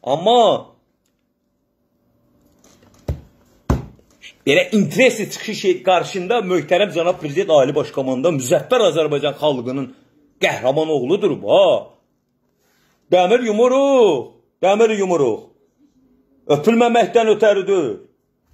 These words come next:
Öpülmək üçün deyil dəmir yumruq. Dəmir yumruq. Ali baş komandan gördün nə dedi?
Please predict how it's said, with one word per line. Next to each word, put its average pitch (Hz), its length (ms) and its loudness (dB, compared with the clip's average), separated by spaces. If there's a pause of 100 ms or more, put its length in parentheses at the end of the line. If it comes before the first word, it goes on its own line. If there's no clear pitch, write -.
(280)
Öpülmək 214 480 0
üçün 240 200 -4
deyil 240 240 4
dəmir 151 320 -2
yumruq. 92 260 -8 (560)
Dəmir 156 340 0
yumruq. 208 640 4 (560)
Ali 170 200 0
baş 208 140 0
komandan 202 400 0
gördün 220 260 -2
nə 214 140 2
dedi? - 240 -10